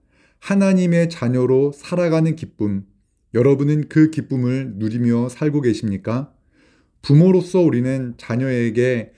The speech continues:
세상이 말하는 어떤 수조를 물려줄 것입니다. 그것이 금수저일지도 모르고 그것이 흙수저일지도 모릅니다. 그런데 진정 우리가 자녀들에게 물려주어야 할 것은 다른 것이 아닙니다.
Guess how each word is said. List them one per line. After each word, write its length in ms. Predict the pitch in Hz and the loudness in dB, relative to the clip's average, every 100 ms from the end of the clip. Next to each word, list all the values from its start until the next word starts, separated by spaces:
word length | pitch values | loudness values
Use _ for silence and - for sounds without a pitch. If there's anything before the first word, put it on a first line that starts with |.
| _ - | _ -4
세상이 420 | 190 190 190 190 | -2 0 2 4
말하는 520 | 160 120 117 127 131 | 2 0 0 -2 -4
어떤 360 | 104 104 131 131 | -4 -2 -2 -4
수조를 500 | - 156 147 135 143 | -6 -2 0 2 0
물려줄 640 | 110 117 131 131 - 110 | 0 2 2 0 -2 -2
것입니다. 640 | 131 123 117 95 98 101 98 _ _ _ _ _ | -2 -2 -4 -4 -4 -6 -12 _ _ _ _ _
그것이 680 | - 127 143 - 143 147 143 | -2 2 2 2 0 0 -4
금수저일지도 880 | - 139 147 139 151 143 127 117 135 | -2 0 0 0 0 0 -2 -4 -2
모르고 600 | 127 104 104 113 139 165 - _ _ | 0 2 2 2 -2 -4 -12 _ _
그것이 680 | - 127 143 - 143 139 - | -2 4 2 2 0 0 -4
흙수저일지도 1000 | - 214 196 - 160 156 120 113 123 135 110 | -6 -6 -6 -4 2 2 0 -4 0 0 0
모릅니다. 680 | 101 110 110 95 98 98 - _ _ _ _ | 0 0 0 -2 -6 -8 -14 _ _ _ _
그런데 540 | - 135 123 135 135 135 _ - | -2 0 2 2 0 -6 _ 0
진정 500 | 165 170 175 175 156 | 4 6 4 2 -4
우리가 640 | 131 156 143 127 127 123 - | 2 4 4 0 -4 -8 -8
자녀들에게 800 | - 143 143 139 131 135 139 135 _ - | -2 0 2 0 0 0 -2 -6 _ -6
물려주어야 840 | 117 147 175 180 - 131 123 123 120 | 2 6 6 4 0 0 2 0 -2
할 140 | 120 | -4
것은 520 | 107 98 117 113 107 _ | -6 -4 -6 -6 -10 _
다른 300 | - 110 127 | -6 -4 -2
것이 240 | 123 117 | -2 -2
아닙니다. 640 | 147 127 104 98 104 104 | -2 -2 -2 -4 -4 -8